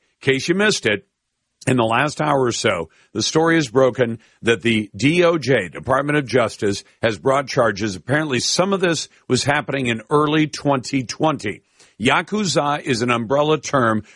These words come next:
for Japan's major organized crime syndicates, according to J N S, similar to the American mafia. Former U S President Barack Obama had sanctioned the Yakuza and several other criminal organizations,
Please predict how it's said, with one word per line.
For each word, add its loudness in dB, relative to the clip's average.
for 2
Japan's 0
major 2
organized 0
crime 0
syndicates, -2
according 0
to 0
J 0
N -2
S, -4
similar 2
to 0
the 2
American 2
mafia. -4
Former 0
U 2
S 0
President 0
Barack 2
Obama 0
had -2
sanctioned -2
the 2
Yakuza 0
and -2
several 0
other 0
criminal -2
organizations, 0